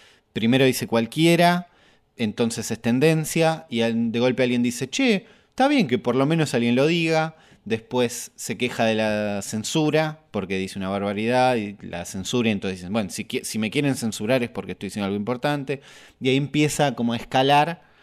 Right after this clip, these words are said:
hasta el punto de plantear, "Bueno, los campos de concentración, ¿para qué son?".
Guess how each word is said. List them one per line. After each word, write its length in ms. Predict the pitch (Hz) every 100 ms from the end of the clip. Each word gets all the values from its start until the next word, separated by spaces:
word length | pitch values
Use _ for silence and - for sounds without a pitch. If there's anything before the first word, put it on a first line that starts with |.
| - _ _
hasta 300 | 110 - 135
el 120 | 127
punto 460 | 139 147 147 147 135
de 360 | 131 135 151 - _ _
plantear, 480 | 120 117 117 131 127
"Bueno, 480 | 151 156 131 110 - _
los 160 | 113 104
campos 300 | 143 123 131
de 60 | 117
concentración, 720 | 117 117 110 113 117 101 98
¿para 240 | 101 104 -
qué 120 | 139
son?". 480 | - 123 104 90